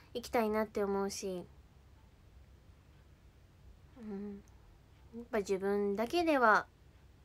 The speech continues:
ね、突き進んでも、あれやから、ファンの皆さんと一緒にこうやって目標を達成することって本当に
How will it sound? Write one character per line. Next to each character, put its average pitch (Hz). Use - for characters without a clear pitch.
ね、 202
突 -
き 233
進 240
ん -
で 226
も、 190
あ 202
れ 196
や 190
か -
ら、 185
フ 220
ァ 220
ン 208
の 208
皆 208
さ 240
ん 220
と 208
一 202
緒 202
に 196
こ 233
う -
や 214
っ 214
て -
目 208
標 240
を 240
達 262
成 285
す 294
る 285
こ 285
と 240
っ -
て 226
本 202
当 202
に 202